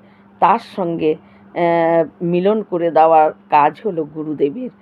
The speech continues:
এবং গুরুই সেটা পারে একমাত্র ভগবানের কাছে পৌঁছে দিতে।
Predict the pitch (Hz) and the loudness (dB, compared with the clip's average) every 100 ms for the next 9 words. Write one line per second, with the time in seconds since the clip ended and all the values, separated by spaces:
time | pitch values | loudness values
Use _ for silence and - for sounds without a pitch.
0 | _ - - 160 160 156 156 170 220 247 | _ -20 -10 -4 -2 -4 -6 -4 -4 -6
1 | - 160 139 - 120 147 139 - - 202 | -8 -6 -4 2 2 4 0 -2 -8 -12
2 | - - 156 135 143 160 175 247 240 - | -10 -8 -8 -8 -6 -4 -2 -6 -10 -16
3 | - 139 143 - 147 - - 123 | -10 -6 -6 -8 -14 -12 -8 -8